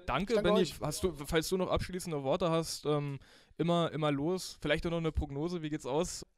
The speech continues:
Speaker 2: Ach so, wie es heute ausgeht. Ach, ich hoffe einfach, dass wir gewinnen. Drei Punkte sind wichtig. Äh, der Abschiedskampf da unten, das ist alles eng. Acht Mannschaften sind mittendrin.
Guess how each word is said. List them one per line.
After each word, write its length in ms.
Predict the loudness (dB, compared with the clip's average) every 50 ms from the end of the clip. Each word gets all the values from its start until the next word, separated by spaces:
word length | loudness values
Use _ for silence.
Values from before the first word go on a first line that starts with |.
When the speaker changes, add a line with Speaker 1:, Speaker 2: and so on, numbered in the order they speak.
| _ _
Speaker 2:
Ach 100 | -2 0
so, 300 | 2 4 4 4 4 2
wie 40 | 0
es 120 | -2 -2
heute 220 | -2 -2 -2 -2 -2
ausgeht. 520 | -2 -4 -6 -6 -6 -8 -8 -8 -10 -14 -10
Ach, 240 | -10 -10 -8 -8 -10
ich 140 | -12 -10 -10
hoffe 140 | -8 -6 -6
einfach, 180 | -6 -6 -6 -6
dass 200 | -8 -8 -6 -6
wir 80 | -6
gewinnen. 380 | -6 -6 -6 -6 -8 -8 -8 -10
Drei 180 | -10 -12 -12
Punkte 320 | -10 -8 -10 -8 -8 -8 -6
sind 180 | -6 -6 -8
wichtig. 500 | -8 -10 -10 -8 -8 -8 -8 -12 -16 -14 -12
Äh, 320 | -12 -10 -8 -8 -8 -8
der 120 | -8 -10 -10
Abschiedskampf 540 | -10 -12 -12 -14 -14 -12 -12 -12 -12 -10
da 80 | -10 -10
unten, 400 | -8 -8 -8 -8 -8 -8 -8 -8
das 140 | -8 -10 -10
ist 100 | -12 -12
alles 240 | -10 -10 -10 -10 -8
eng. 200 | -8 -8 -8 -8
Acht 200 | -10 -12 -10 -10
Mannschaften 400 | -10 -8 -8 -10 -10 -10 -8 -8
sind 120 | -8 -8
mittendrin. 420 | -8 -8 -6 -6 -4 -4 -4 -6